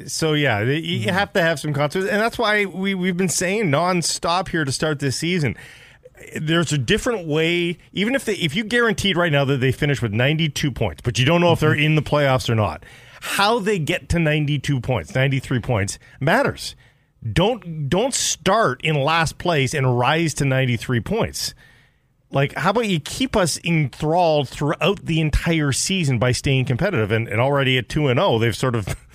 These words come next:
Speaker 1: <laughs> they've almost guaranteed November the first, they've still got our attention. But let's hope they push that a little bit farther and keep us enthralled right through the new year.
Speaker 2: Errors and omissions from yesterday's program.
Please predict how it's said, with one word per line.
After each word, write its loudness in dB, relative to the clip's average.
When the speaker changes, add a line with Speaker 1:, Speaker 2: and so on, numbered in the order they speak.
Speaker 1:
<laughs> -16
they've 0
almost 4
guaranteed 2
November 2
the 2
first, 0
they've 2
still 2
got 2
our 4
attention. 0
But 0
let's 2
hope 0
they 2
push -2
that 2
a 0
little 2
bit -2
farther 2
and -4
keep -4
us -4
enthralled 0
right 0
through -2
the 0
new 2
year. -6
Speaker 2:
Errors 2
and 4
omissions 2
from -2
yesterday's 0
program. -2